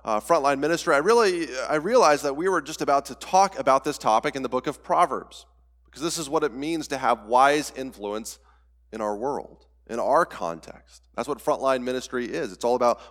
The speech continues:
wise influence. The book of Proverbs,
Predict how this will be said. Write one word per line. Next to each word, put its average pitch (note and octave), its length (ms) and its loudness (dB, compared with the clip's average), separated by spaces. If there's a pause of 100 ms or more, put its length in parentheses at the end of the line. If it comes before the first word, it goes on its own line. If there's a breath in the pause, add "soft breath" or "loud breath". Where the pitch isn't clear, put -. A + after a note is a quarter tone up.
wise A2+ 360 0
influence. G2 540 -10 (800 soft breath)
The B2 60 -10
book F#3 200 2
of - 160 -4
Proverbs, D3 760 4